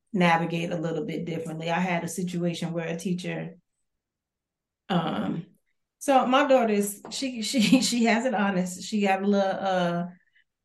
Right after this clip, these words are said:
somewhat activist kind of, uh, spirit about her sometimes. So she will speak up for herself or others. Now, there may be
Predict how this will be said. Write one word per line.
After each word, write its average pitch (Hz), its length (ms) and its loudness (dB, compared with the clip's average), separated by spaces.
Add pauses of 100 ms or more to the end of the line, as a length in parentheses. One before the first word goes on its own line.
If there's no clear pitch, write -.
(300)
somewhat 214 440 2
activist 214 720 2
kind 226 300 2
of, - 320 -2
uh, 214 240 2
spirit 262 440 2
about 254 300 6
her 254 80 0
sometimes. 240 640 -2
So 208 100 2
she 214 220 0
will 196 440 2 (480)
speak - 340 -4
up - 200 2
for 269 140 6
herself 233 760 4
or 226 300 2
others. 220 640 0 (320)
Now, 311 240 -4 (440)
there 294 120 -2
may 294 220 0
be 262 360 -4